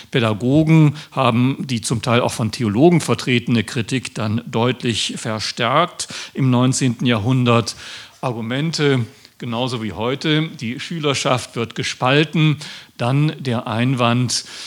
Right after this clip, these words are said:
ähm, es besteht die Gefahr, dass die Kirchen ganz konservative, dogmatische Positionen in die Schule hineintragen, so schon im neunzehnten, ähm, Jahrhundert.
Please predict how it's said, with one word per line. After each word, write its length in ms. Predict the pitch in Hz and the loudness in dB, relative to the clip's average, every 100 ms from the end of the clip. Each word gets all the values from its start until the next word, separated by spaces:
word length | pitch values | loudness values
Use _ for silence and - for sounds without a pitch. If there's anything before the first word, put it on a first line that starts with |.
| - - | -16 -6
ähm, 320 | 113 113 120 | -2 0 0
es 160 | 147 - | -2 -6
besteht 380 | 127 - 120 123 | -6 -4 -4 -2
die 80 | |
Gefahr, 600 | 113 - 120 113 123 139 | -4 -6 -4 -2 0 0
dass 280 | 127 110 - | -2 -6 -6
die 100 | 123 | -8
Kirchen 460 | - 127 120 123 104 | -8 -4 -4 -4 -4
ganz 240 | 98 92 | -6 -6
konservative, 840 | 127 131 143 135 123 117 131 110 | -4 -2 0 0 -2 -2 -6 -6
dogmatische 720 | 107 101 104 107 113 123 127 120 | -8 -10 -6 -6 -4 -4 -4 -6
Positionen 680 | 117 104 95 - 135 143 143 | -6 -8 -8 -6 -4 -2 -4
in 140 | 113 | -6
die 100 | 101 | -8
Schule 340 | - 131 120 | -8 -8 -6
hineintragen, 960 | 226 90 98 113 147 - 135 135 139 139 | -6 -6 -6 -4 -4 -2 2 4 4 2
so 180 | 113 107 | 0 -4
schon 280 | - 110 117 | -2 -2 0
im 140 | 104 | -2
neunzehnten, 760 | 107 107 110 - 110 101 110 - | -2 -2 -2 -2 -4 -2 -2 0
ähm, 180 | 113 | -2
Jahrhundert. 680 | 139 113 101 131 156 151 147 | -2 -6 -4 2 4 4 2